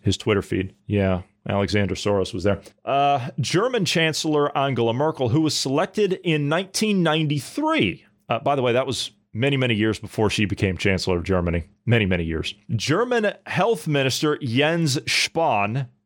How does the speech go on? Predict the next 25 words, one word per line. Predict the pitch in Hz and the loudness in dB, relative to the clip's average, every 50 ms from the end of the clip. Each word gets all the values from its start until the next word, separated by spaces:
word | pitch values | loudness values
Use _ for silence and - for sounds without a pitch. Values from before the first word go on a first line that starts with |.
| _ | _
who | 117 147 156 147 | -2 0 2 2
is | 127 98 | 0 0
the | 120 123 | -2 0
man | 120 131 139 139 139 123 | 0 2 2 2 2 2
who | 135 135 | 2 2
is | 123 110 | 2 2
out | 135 127 120 - - | 2 2 0 0 -2
to, | 127 123 127 | -4 -2 0
who | 117 147 165 | 2 2 2
is, | 135 104 - | 0 -2 -4
excuse | - - - - 147 123 - - | -6 -6 -4 0 0 0 2 0
me, | 95 95 92 - - _ _ | -2 -2 -4 -10 -20 _ _
who | 151 160 165 | 0 0 2
is | 139 123 | 0 -2
the | 127 | -4
piece | 120 165 185 180 - | -2 0 0 0 0
of | 156 123 | -2 -4
trash | - - 147 139 135 127 - - | -2 0 2 2 2 2 0 -2
who | 135 | -2
was | 127 117 104 | 0 0 2
out | 127 120 - - | 2 2 0 -2
today | - 113 120 120 117 113 | -4 -2 0 2 2 2
saying | - - 127 117 113 110 107 98 | 0 0 0 0 0 0 0 0
that, | 104 104 - - | 0 0 0 0
uh, | 107 104 104 101 | 0 2 2 0